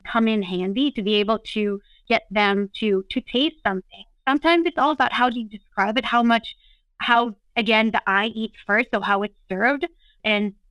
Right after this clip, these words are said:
above all, it's flavor, because if it's not there, no one's gonna come back for it. Some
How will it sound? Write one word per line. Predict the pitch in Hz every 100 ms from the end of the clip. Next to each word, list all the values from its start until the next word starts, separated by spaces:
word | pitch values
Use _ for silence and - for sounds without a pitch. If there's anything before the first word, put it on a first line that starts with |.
| -
above | 240 202 233 233 -
all, | 220 214 220
it's | 196 -
flavor, | 208 190 214
because | 202 196 196
if | 202
it's | 220 -
not | 220 208
there, | 196 190
no | 190 190
one's | 190 -
gonna | 175 170 185 - _ _ _ -
come | 240
back | 202 254 -
for | - -
it. | - - _ _ _ _ _
Some | 349 381